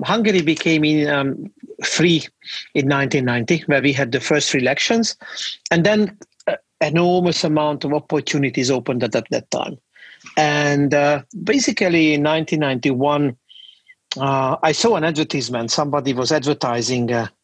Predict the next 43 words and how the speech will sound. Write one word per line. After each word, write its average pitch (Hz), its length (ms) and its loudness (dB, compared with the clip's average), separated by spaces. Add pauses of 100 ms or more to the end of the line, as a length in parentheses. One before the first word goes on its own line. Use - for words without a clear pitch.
(140)
catalog 139 680 0
of 127 120 -4
services. 139 840 0 (580)
And 147 140 0
one 170 200 2
part 165 360 0
was, - 380 -4
uh, 135 460 0 (180)
company 151 340 -2
formation 139 580 -2
abroad 139 500 0
with 139 100 -2
international 135 560 -2
tax 190 260 -2
planning. 147 300 2
The 139 140 2
other 143 160 0
part 139 340 0
was 135 220 -4 (260)
how 151 160 2
to 165 120 0
get 135 200 -2
residency 139 480 -2
and 127 80 -4
how 139 140 -2
to 131 120 -2
get 127 180 -2
citizenship 131 640 0
in 131 80 2
other 120 200 0
countries. 127 500 -4 (600)
And 143 100 4
this 190 140 4
brochure 185 400 0
cost - 300 -2
three 185 140 4
thousand 151 400 2
Hungarian 147 460 0
forints 151 380 0
at 131 120 -2
that 175 220 0
time, 147 240 0
which 143 240 0